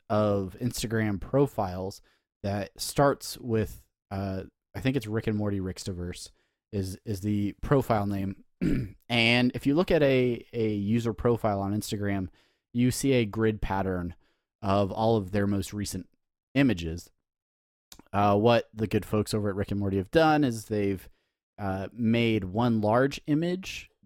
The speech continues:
that is pieced together through these, this grid of pictures, and you can click on the picture, and when you go into it,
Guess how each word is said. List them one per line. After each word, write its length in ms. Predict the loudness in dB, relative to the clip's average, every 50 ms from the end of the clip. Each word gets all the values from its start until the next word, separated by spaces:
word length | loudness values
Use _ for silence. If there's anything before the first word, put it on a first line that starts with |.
| _ -4
that 300 | 0 0 0 0 -2 -4 -6
is 140 | -8 -8 -8
pieced 360 | -8 -6 -4 -4 -4 -4 -4
together 680 | -6 -6 -4 -2 -2 -2 0 0 -2 -2 -2 -2 -4 -4
through 400 | -8 -8 -6 -4 -2 -2 -2 -2
these, 320 | -2 -2 -4 -4 -6 -8 _ -8
this 160 | -8 -8 -6
grid 280 | -6 -4 -2 0 0 0
of 200 | 0 -2 -4 -4
pictures, 520 | -4 -4 -4 -2 -2 -2 -4 -4 -6 -12 _ _ _ _ _ _ _ _ _ _ -6
and 640 | -4 -2 0 0 0 0 0 -2 -2 -4 -4 -6 -10 -16 _ _ _ _ _ _ _ _ _ _ _ _ _ _
you 160 | -4 -2 -2 0
can 200 | 0 0 0 0
click 240 | 2 2 2 2
on 80 | 2 2
the 60 | 2 2
picture, 320 | 0 0 -2 -2 -2 -2
and 80 | -2 0
when 80 | 0 0
you 60 | 0
go 160 | 2 2 2
into 380 | 2 0 0 0 0 0 2 2
it, 260 | 0 0 -2 -4 -6